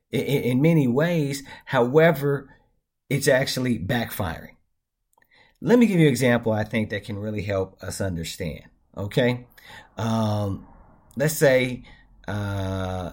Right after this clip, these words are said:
let's say there's a battered woman and, uh, she's been abused. Domestic violence, verbal and physical abuse. And let's say I was to come up to her, you know, or anybody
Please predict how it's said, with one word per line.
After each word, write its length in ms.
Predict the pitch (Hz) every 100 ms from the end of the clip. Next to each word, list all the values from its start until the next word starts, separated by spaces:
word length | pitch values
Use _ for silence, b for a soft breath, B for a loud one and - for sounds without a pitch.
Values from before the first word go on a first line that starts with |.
| -
let's 240 | 131 127 120
say 140 | 156
there's 160 | 131 117
a 60 |
battered 420 | 98 117 113 98 104
woman 360 | 104 80 - _ _ _ _
and, 720 | 92 92 92 92 92 90 90
uh, 320 | 92 87 85
she's 220 | - 123 110
been 160 | 113
abused. 640 | 104 82 107 95 71 - - B B B -
Domestic 540 | 90 113 123 127 101
violence, 720 | 98 107 107 101 104 101 - - -
verbal 720 | 87 120 123 117 117 113 -
and 160 | 90 87
physical 800 | - 120 110 110 107 98 - -
abuse. 680 | 92 87 92 76 - - - b b b b -
And 320 | 101 107 107
let's 240 | 143 160
say 460 | - 147 127 120 - _ _ - -
I 180 | 120
was 180 | 120 113
to 100 | 113
come 260 | 110 117 104
up 180 | 107 -
to 260 | 98 87
her, 240 | 82 - b b b b _ -
you 100 | 95
know, 60 |
or 200 | 95 131
anybody 640 | 151 233 196 95 - -